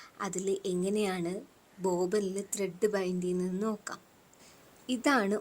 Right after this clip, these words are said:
ഒന്നാമത്തെ പോയിന്റ്. ഇവിടെ ത്രെഡ് ഇടുക. അതിനുശേഷം ത്രെഡ് ഒന്ന് വലിച്ചെടുത്തിട്ട് ഇതിൻ്റെ മുകളിൽ തന്നെ ഒരു നീല കളറിലെ ബാർ ഉണ്ട്. അതിൽ കുറച്ച് ദ്വാരമൊക്കെ ഉണ്ട്.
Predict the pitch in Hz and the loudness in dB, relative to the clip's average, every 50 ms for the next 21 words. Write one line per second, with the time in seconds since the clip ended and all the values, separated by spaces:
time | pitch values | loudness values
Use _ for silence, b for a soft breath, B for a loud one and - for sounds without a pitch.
0 | - 220 214 202 185 185 185 180 180 180 185 196 185 185 170 160 151 151 156 - | -2 -2 -2 -2 0 -2 0 0 -2 -2 0 -2 -4 -2 -4 -6 -6 -6 -10 -14
1 | - - - - - 214 175 170 165 196 190 - - 208 208 190 175 190 185 143 | -18 -20 -18 -12 -8 -4 -2 0 0 0 -2 -4 -2 -2 -2 0 0 -2 -2 -2
2 | - - - - - - - - - - - - B B B B B B B B | -2 -6 -12 -14 -20 -20 -20 -20 -20 -20 -18 -18 B B B B B B B B
3 | B - - - 220 208 226 226 226 226 - 190 170 170 - - 196 180 - 196 | B -6 -4 -4 -2 -2 0 2 2 2 2 2 2 0 0 -2 -2 -6 -4 -4
4 | 190 175 175 - - 190 185 180 180 170 175 165 156 151 - - 208 175 - - | -4 -4 -2 -2 -2 -2 0 -2 -2 -4 -4 -4 -2 4 4 4 4 2 -8 -10
5 | - 156 151 - - 233 277 302 - - - - - - - 208 220 220 214 233 | -14 -14 -12 -8 -8 -8 -8 -8 -14 -20 -14 -14 -12 -8 -4 -4 -2 0 0 0
6 | 226 208 196 190 185 190 208 220 208 - 185 170 165 165 175 180 180 180 185 185 | 0 0 0 0 2 2 2 2 2 0 -4 -4 -4 -4 -4 -2 -2 -2 0 0
7 | 185 190 202 196 - 180 170 160 160 170 180 180 170 170 147 147 147 156 160 156 | 0 -2 -2 -4 -4 -4 -2 -2 -2 -2 -2 -2 -4 -4 -4 -6 -6 -8 -10 -12
8 | 147 139 131 - - - - - 196 180 160 170 165 170 196 - - - - - | -14 -14 -18 -20 -20 -14 -6 -4 -4 -4 -2 -2 -2 -2 -4 -6 -10 -10 -6 -4
9 | 240 214 - - - - 214 - - 185 180 202 180 175 170 170 175 196 185 170 | -4 -2 0 0 0 0 0 -6 -8 -4 -2 0 0 0 0 -2 -2 -2 -4 -4
10 | - - 147 139 143 147 | -6 -12 -18 -18 -18 -18